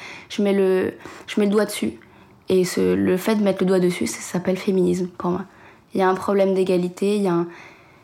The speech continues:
il y a quelque chose à faire en tout cas, bah, ça s'appelle le féminisme. Et je trouve qu'être féministe, c'est hyper important.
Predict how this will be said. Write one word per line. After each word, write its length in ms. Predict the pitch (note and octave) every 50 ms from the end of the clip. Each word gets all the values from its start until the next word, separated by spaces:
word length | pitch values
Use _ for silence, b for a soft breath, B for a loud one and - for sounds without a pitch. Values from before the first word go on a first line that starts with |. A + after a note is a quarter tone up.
| B B B B -
il 40 | G#3+
y 20 |
a 60 | G3+ G3+
quelque 180 | G3+ A3 -
chose 180 | - - A3 G3+
à 80 | F#3+
faire 240 | F#3 - G#3+ G#3+ A3
en 80 | A3 G3
tout 140 | F#3 G3+ F3+
cas, 200 | F3 G3 A3 A3+
bah, 240 | G3+ F3+ E3+ E3+
ça 120 | E3+ - F#3+
s'appelle 340 | F3+ - F#3 F#3 G#3 G3 G3
le 60 | F#3+
féminisme. 580 | F#3 - G#3 F#3+ F#3+ F#3+ F#3+ F#3+ F#3+ F#3 - - -
Et 360 | - E3+ E3 E3 E3 E3 E3 - - -
je 80 | - -
trouve 140 | - - G3
qu'être 180 | - G3 F#3+
féministe, 420 | - - G3 F#3+ G3 G3+ G#3+ G#3+ -
c'est 80 | - F#3+
hyper 220 | F3+ F3+ G3 F#3
important. 480 | F#3 F3+ F3+ F#3 F3+ F#3 - F#3+ F#3+